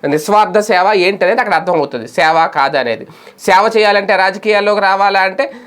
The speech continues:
స-, రాజకీయాల్లోకి రాకుండా కూడా సేవలు చేస్తున్న వాళ్ళు చాలామంది ఉన్నారు. కానీ రాజకీయాల్లోకి వస్తే ఇంకా మేము చేయగలం, అందుకే వచ్చామని చెప్తారు రాజకీయ నాయకులు. అంతే తప్ప మేము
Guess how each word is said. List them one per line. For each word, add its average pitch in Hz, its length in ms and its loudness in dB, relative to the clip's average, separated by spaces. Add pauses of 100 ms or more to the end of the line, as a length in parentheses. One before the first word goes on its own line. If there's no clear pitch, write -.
(180)
స-, - 100 -4
రాజకీయాల్లోకి 196 720 2
రాకుండా 196 440 2
కూడా 190 200 0
సేవలు 185 380 0
చేస్తున్న 180 280 -2
వాళ్ళు 170 220 0
చాలామంది 151 440 0
ఉన్నారు. 120 240 -2
కానీ 220 280 0
రాజకీయాల్లోకి 208 680 0
వస్తే 202 240 0
ఇంకా 214 300 0
మేము 240 280 0
చేయగలం, 214 260 2
అందుకే 185 280 -2
వచ్చామని 170 520 0
చెప్తారు 151 340 -2
రాజకీయ 160 400 -2
నాయకులు. 117 360 -4 (360)
అంతే 180 220 0
తప్ప 175 220 0
మేము 170 400 0